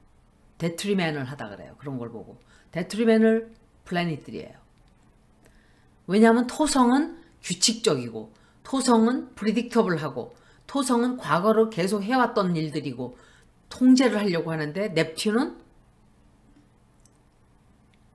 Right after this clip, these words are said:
제한이 없어요. 마구 다 퍼지는 영향을 끼쳐요. 그래서 굉장히 챌린징한 시간이 될 거예요. 역시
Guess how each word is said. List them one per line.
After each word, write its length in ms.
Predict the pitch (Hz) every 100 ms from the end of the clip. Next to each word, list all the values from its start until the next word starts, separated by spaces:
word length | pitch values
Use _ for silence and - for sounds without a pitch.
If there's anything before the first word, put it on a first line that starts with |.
| _ _ _ _ _ _ _ _ _ _
제한이 400 | 165 175 226 254
없어요. 400 | - - - - _ _ _ _
마구 1000 | 160 190 208 220 226 226 226 226 226 226
다 180 | 180 -
퍼지는 520 | 240 233 202 185 190
영향을 400 | 135 160 160 143
끼쳐요. 380 | - - - - - _ _ _ _ _ _ _ _ _ _ _ _ _ _ _ _ _ _ _ _ _ _ -
그래서 580 | 175 196 190 240 254 - _ _ _ _ _ _ _ _ _ _ _ _ _ _ _
굉장히 760 | - 190 214 226 208 233 277 -
챌린징한 720 | - 233 254 269 254 233 214
시간이 380 | 214 - 196 180
될 220 | 156 139
거예요. 340 | 165 147 127 127
역시 540 | - - - 107 -